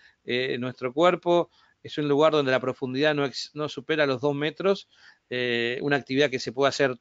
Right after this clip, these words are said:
todo el año. La única variación va a ser la temperatura del agua, que en invierno,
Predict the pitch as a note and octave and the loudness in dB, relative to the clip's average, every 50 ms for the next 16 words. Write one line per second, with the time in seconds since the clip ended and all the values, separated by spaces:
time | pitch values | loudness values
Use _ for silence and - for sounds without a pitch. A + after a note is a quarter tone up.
0 | _ - F#3 F#3+ F3 E3 D#3 E3 F3 F#3 F#3+ G3+ G#3+ A3+ _ _ - - - _ | _ 2 4 6 6 6 6 6 4 2 2 0 0 0 _ _ -20 -20 -20 _
1 | _ _ - B2 B2 B2+ C#3+ C#3+ D3+ D3+ C#3+ C3+ C3+ B2+ B2+ B2+ B2+ A#2+ B2 B2+ | _ _ -4 2 4 4 4 4 4 2 0 2 2 4 4 4 4 4 2 0
2 | B2 - - E3+ E3 C#3+ C3 - - C3+ C3+ B2 - A#2+ A2+ A2+ - A#2+ A#2+ A#2 | -4 -4 -4 -4 0 -2 -2 -2 -2 -2 -2 -2 -4 -4 -10 -6 -4 -4 -4 -2
3 | - C#3+ C#3 D3+ F#3+ A3 F#3+ D3 B2+ A#2+ G#2 - A#2 A#2 A2+ A#2 A#2 A#2+ C3+ C#3 | 0 0 2 4 4 6 4 4 2 0 -2 -4 -6 -6 -4 -4 -2 2 2 2
4 | C3 C3+ C3 B2+ B2+ A#2+ A2+ A2 _ | 2 0 -2 -2 0 -2 -2 -4 _